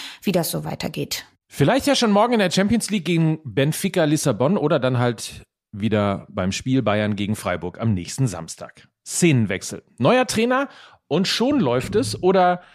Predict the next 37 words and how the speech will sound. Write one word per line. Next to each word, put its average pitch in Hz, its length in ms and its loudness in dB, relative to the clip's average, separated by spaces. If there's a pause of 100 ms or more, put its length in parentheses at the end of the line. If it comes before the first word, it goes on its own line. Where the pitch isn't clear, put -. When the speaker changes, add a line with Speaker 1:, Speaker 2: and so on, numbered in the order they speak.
(240)
Speaker 2:
wie 165 300 0
kam 190 380 0
Wolfsburg 123 680 -2
zum 95 260 0
Dreier 135 500 0
in 151 120 2
Leverkusen? 98 640 -2 (220)
Speaker 1:
Mit 156 200 0
Dreierkette 269 720 -2 (400)
und 240 380 0 (380)
einem 359 140 4
guten 220 240 2
Händchen 170 360 2
bei 175 120 2
den 202 180 0
Einwechslungen. 156 800 -2 (200)
Denn 180 120 2
im 170 120 2
Vergleich 233 580 -2 (240)
zu - 180 -2
Van 170 200 2
Bommel 277 360 0 (200)
stellte 226 400 0
Kohfeldt 277 480 0
gegen 202 180 2
Leverkusen 247 580 2
auf - 200 -2
ein 185 80 2
drei 170 200 0
vier 165 140 -2
drei 160 300 0
um 302 180 4
mit 202 380 0
Guilavogui 170 580 2
als - 240 -2
zentralen 156 520 0
Innenverteidiger. 160 1000 0